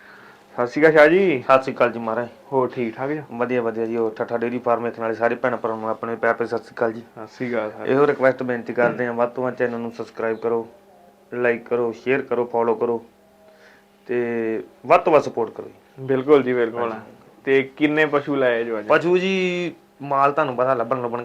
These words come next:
Speaker 2: ਘੱਟ ਡਿਆ ਥੋੜ੍ਹਾ ਜਿਹਾ।
Speaker 1: ਸਰਦੀ ਆ ਗਈ ਹੈ ਨਾ।
Speaker 2: ਹਾਂ। ਤੇ ਨਾਲੇ ਨਾ ਇੱਕ ਡੰਗਰਾਂ ਦੇ ਨਵਾਤੇ ਨੂੰ ਦਿੱਤਾ, ਕਿਉਂ ਠੰਡ ਆ।
Speaker 1: ਹਾਂ, ਠੰਡ ਵੀ ਹੋ ਗਈ
Speaker 2: ਡੰਗਰ
Speaker 1: ਕਾਫੀ,
Speaker 2: ਬਾਅਦ ਚ
Speaker 1: ਗੜੇ
Speaker 2: ਨਾ
Speaker 1: ਗੜੇ
Speaker 2: ਆਪਣੇ ਨੂੰ
Speaker 1: ਪਏ।
Speaker 2: ਕਰ ਜਾਂਦਾ।
Speaker 1: ਹਾਂ।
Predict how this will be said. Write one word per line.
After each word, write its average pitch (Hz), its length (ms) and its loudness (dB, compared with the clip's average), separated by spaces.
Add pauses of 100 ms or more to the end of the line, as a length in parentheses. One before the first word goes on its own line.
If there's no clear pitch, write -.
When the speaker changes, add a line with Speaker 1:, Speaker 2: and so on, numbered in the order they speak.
(100)
Speaker 2:
ਘੱਟ 117 120 -10
ਡਿਆ 101 200 -4
ਥੋੜ੍ਹਾ 101 200 -10
ਜਿਹਾ। 95 120 -12
Speaker 1:
ਸਰਦੀ 135 400 4
ਆ 131 120 10
ਗਈ 139 160 2
ਹੈ 143 60 4
ਨਾ। 123 100 -6
Speaker 2:
ਹਾਂ। 113 180 -14 (240)
ਤੇ 139 240 4
ਨਾਲੇ 156 300 8
ਨਾ 180 340 4
ਇੱਕ - 180 6
ਡੰਗਰਾਂ 143 340 6
ਦੇ 160 60 4
ਨਵਾਤੇ 156 300 4
ਨੂੰ 143 120 -2
ਦਿੱਤਾ, 131 200 0
ਕਿਉਂ 156 140 0
ਠੰਡ 180 260 6
ਆ। 147 180 10 (260)
Speaker 1:
ਹਾਂ, 156 140 12
ਠੰਡ 165 340 8
ਵੀ 196 180 8
ਹੋ 175 100 10
ਗਈ 131 60 6
Speaker 2:
ਡੰਗਰ 131 140 6
Speaker 1:
ਕਾਫੀ, 131 120 8
Speaker 2:
ਬਾਅਦ 131 180 8
ਚ 127 40 8
Speaker 1:
ਗੜੇ 123 100 6
Speaker 2:
ਨਾ 135 120 6
Speaker 1:
ਗੜੇ 127 100 6
Speaker 2:
ਆਪਣੇ 127 140 2
ਨੂੰ 123 100 2
Speaker 1:
ਪਏ। 120 60 -2
Speaker 2:
ਕਰ 120 140 2
ਜਾਂਦਾ। 127 460 4
Speaker 1:
ਹਾਂ। 123 200 2